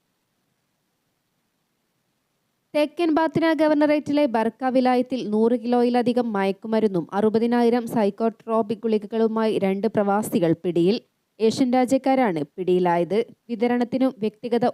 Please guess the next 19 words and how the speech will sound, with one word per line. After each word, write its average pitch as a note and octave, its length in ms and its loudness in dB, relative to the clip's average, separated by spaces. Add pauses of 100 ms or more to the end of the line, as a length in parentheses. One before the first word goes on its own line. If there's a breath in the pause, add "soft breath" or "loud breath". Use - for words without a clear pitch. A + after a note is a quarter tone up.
ഉപയോഗത്തിനും G#3+ 680 0
വേണ്ടിയുള്ളതായിരുന്നു G#3+ 880 2 (100)
മയക്കുമരുന്നെന്നും G#3 800 -2 (100)
റോയൽ G3 300 0
ഒമാൻ A3 220 -6 (100)
പോലീസ് E3 400 -2 (160)
അറിയിച്ചു. F#3 440 0 (3500)
ദോഫർ D4+ 520 2 (100)
ഗവർണറേറ്റിലെ D4+ 680 2 (220)
ജബൽ A3+ 260 2 (120)
സമഹാനിൽ B3+ 520 0 (140)
മല G#3+ 260 0
കയറുന്നതിനിടെ A3+ 720 2 (120)
കാൽ G3+ 180 0 (120)
തെന്നി A3 280 0
വീണ് G#3+ 280 2 (120)
വിനോദസഞ്ചാരി G3+ 920 2
മരണപ്പെട്ടു. F3 540 2 (280)
ഉയർന്ന G#3+ 320 2